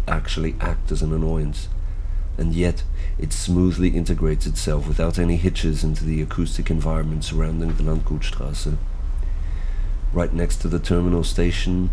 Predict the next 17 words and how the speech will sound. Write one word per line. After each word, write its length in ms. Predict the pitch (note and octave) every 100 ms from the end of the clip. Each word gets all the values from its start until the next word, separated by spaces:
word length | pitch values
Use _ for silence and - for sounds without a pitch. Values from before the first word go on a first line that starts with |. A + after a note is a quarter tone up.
| - - -
is 160 | F2
a 60 | F2
railway 480 | E2 F2+ F2+ E2 D#2+
crossing 520 | - E2+ D#2 - E2
for 120 | D#2+
both 300 | D#2+ F2 E2+
the 60 | E2+
Mühlkreisbahn 920 | E2+ F2+ - D#2+ D#2+ - D#2+ E2 F2
that 160 | E2 E2
runs 260 | E2 E2+
from 200 | - E2
Urfa 440 | D#2+ E2+ - F2 E2+
to 120 | D#2
Rohrbach 580 | E2 E2 D#2 E2 D#2+ -
in 160 | E2
Western 440 | D#2+ C2+ - E2 D#2+
Mühlviertel, 580 | E2 - E2+ D#2+ D#2+